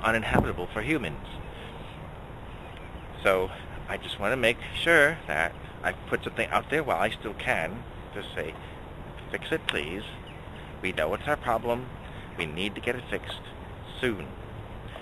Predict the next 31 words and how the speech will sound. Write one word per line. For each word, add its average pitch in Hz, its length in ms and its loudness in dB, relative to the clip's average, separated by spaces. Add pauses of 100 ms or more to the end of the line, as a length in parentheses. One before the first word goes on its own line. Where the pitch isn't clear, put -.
(280)
And 87 200 2
not 107 220 2
just 139 200 0
dispersing 123 600 -2
it 110 180 -4
to 104 100 -8
dissolve 98 480 0
it 104 100 0
and 101 80 -6
make 104 180 0
it 107 80 -6 (140)
sort 110 180 0
of 98 60 -4 (140)
disappear, 120 600 -4 (360)
because 95 200 -6
it's 82 140 -4 (160)
still 110 280 4
there. 95 380 2 (160)
You 92 120 -2
need 101 260 -2
to 90 80 -6 (240)
stop - 240 0
it. - 120 -8 (400)
Stop - 200 0
it - 140 -6
entirely. 90 560 0 (1160)
You 92 60 0
know, 98 160 6
I've 107 220 8
proposed 107 520 2
cryogenics. 110 640 4